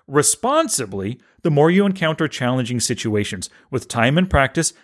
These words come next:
making disciplined folds becomes second nature. Mastering the mental discipline required for river folds is a journey, not a destination. It's a continuous process of self-reflection,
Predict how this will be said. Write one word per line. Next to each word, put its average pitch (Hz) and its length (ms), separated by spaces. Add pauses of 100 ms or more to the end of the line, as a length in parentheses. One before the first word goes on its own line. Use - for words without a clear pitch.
(120)
making 123 320
disciplined 120 480
folds 123 320
becomes 151 580
second 120 460
nature. 101 440 (1700)
Mastering 185 540
the 214 80
mental 156 360
discipline 113 540
required 123 540
for 120 120
river 123 300
folds 131 420
is 117 160
a 117 80
journey, 131 480 (300)
not 127 400
a 127 80
destination. 101 760 (280)
It's 123 180
a 131 40
continuous 131 540
process 139 520
of 101 120
self-reflection, 156 800